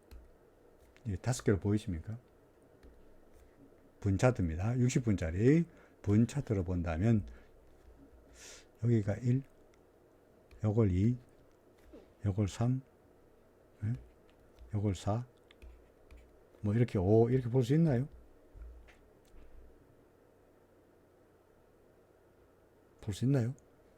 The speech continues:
그래서 마지막 오 파동을 일, 이, 삼, 일, 이, 삼, 사,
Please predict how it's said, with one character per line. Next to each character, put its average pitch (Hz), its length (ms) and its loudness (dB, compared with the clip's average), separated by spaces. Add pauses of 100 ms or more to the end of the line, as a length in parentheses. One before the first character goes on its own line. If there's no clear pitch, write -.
(200)
그래서 127 380 6 (240)
마지막 107 300 4
오 113 200 2
파동을 113 420 2 (220)
일, 87 200 0
이, 147 140 2 (280)
삼, 123 360 -2 (1080)
일, 90 200 -4
이, 120 100 -6 (280)
삼, 117 540 -2
사, 101 340 -4